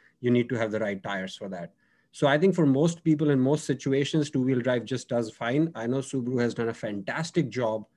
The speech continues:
at selling people on the idea that somehow most people, if just because they live in a place where it snows,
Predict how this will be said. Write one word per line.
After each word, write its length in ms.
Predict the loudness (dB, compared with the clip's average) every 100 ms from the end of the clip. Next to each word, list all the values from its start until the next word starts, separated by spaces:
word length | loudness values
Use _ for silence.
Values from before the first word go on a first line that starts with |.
| _ _ _ -12
at 220 | -10 -10
selling 420 | -2 0 2 0
people 500 | -2 -4 -4 -6 -6 -6
on 180 | -6
the 120 | -4 -4
idea 540 | -4 -2 -2 -4 -8 _ _ _ -12
that 140 | -8
somehow 580 | -2 0 0 -2 -6 -6
most 380 | -2 0 0 -2
people, 480 | -6 -4 -4 -4 -6 -10 -8
if 160 | -8 -6
just 240 | -6 -4
because 300 | -2 0 0
they 120 | 0 0
live 220 | 2 2
in 100 | 2
a 60 | 0
place 320 | -2 -4 -4
where 180 | -6 -6
it 140 | -10
snows, 500 | -4 0 0 -2 -10